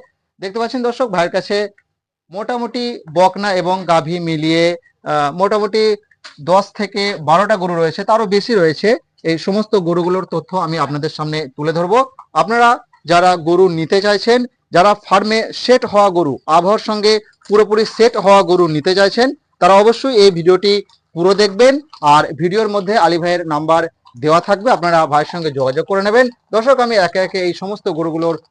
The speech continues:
তথ্য আমি আপনাদের সামনে তুলে ধরবো। আপনারা পুরো ভিডিও জুড়ে আমার সঙ্গে থাকবেন। সমস্ত গরুগুলি হচ্ছে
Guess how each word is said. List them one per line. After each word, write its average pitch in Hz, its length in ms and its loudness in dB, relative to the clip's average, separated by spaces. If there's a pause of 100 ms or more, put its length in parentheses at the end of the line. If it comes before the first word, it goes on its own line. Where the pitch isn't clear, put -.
(140)
তথ্য 160 260 -6
আমি 156 240 -2
আপনাদের 147 260 -6
সামনে 147 260 -10
তুলে 165 180 -6
ধরবো। 202 220 -2
আপনারা 160 360 0 (400)
পুরো 175 400 0
ভিডিও 147 220 -4
জুড়ে 151 260 -4 (140)
আমার 139 140 -8
সঙ্গে 165 240 -6
থাকবেন। 190 380 0 (220)
সমস্ত 254 360 2
গরুগুলি 190 500 4
হচ্ছে 180 440 0